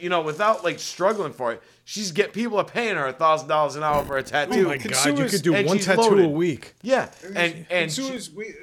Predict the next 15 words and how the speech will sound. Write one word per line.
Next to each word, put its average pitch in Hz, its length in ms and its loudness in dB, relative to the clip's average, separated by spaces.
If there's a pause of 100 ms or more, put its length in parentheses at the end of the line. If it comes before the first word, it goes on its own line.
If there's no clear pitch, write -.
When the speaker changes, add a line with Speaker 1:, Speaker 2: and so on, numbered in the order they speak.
Speaker 3:
consumers 208 380 -4
Speaker 1:
and 202 100 0
she's 233 260 -2
Speaker 3:
complain 208 240 6
Speaker 1:
loaded 233 160 4
Speaker 3:
about 135 120 -4
it. - 40 -8
Speaker 1:
with 165 180 -2
business. 175 440 -4
Speaker 3:
Oh, 214 100 -2
yeah. 165 380 -4 (720)
Consumers 202 400 -8
complain 202 360 -4
about 143 440 -4
p-, 151 100 -8